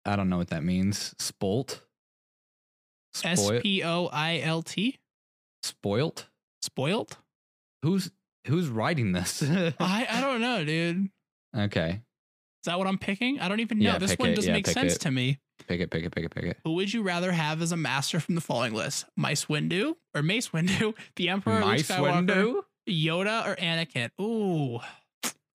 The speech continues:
Speaker 2: Mace Windu, probably.
Speaker 1: You'd want Mace Windu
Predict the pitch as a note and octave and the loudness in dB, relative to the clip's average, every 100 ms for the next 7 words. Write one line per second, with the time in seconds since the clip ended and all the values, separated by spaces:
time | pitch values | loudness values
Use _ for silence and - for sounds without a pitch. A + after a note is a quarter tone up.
0 | _ _ - - F#3 G3 - D#3 F#3 E3+ | _ _ -16 -6 0 0 0 0 0 0
1 | B2 - - C#3+ F3+ C3+ C3 D#3+ G#2+ C3 | -2 -4 -4 0 0 0 0 2 2 2
2 | D#3+ B2+ B2+ B2+ A#2 | 2 0 0 0 2